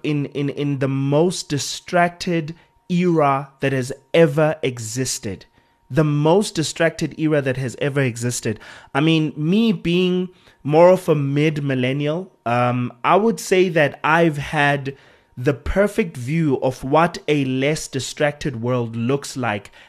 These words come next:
as compared to the world that we're living in now today.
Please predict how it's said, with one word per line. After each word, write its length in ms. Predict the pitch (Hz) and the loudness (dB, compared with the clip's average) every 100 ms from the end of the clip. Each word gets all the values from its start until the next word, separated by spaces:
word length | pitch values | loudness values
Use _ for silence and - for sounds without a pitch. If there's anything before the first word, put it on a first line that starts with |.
| - | -4
as 180 | 135 127 | -2 -2
compared 480 | - 135 151 160 160 | -6 -6 -4 -4 -4
to 100 | 156 | -4
the 100 | 131 | -2
world 280 | 120 131 127 | 0 -2 -2
that 200 | 123 120 | -6 -4
we're 120 | 117 | -4
living 400 | 120 131 135 123 | -2 -4 -4 -6
in 340 | 117 117 104 | -6 -6 -4
now 340 | 107 110 101 - | -4 -4 -6 -10
today. 500 | - 113 113 101 | -12 -6 -6 -6